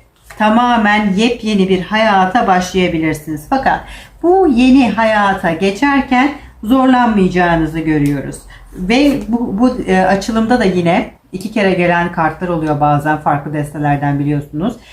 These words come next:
Yine büyücü kartımız da iki kere geldi. Yani durum şu ki siz bu olaydan çok güzel bir güçlenerek çıkışınız var.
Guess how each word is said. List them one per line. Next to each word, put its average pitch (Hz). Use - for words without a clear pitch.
Yine 233
büyücü 208
kartımız 180
da 190
iki -
kere 139
geldi. 131
Yani 233
durum 233
şu -
ki 156
siz 285
bu 262
olaydan 180
çok 247
güzel 190
bir 160
güçlenerek 180
çıkışınız 160
var. 139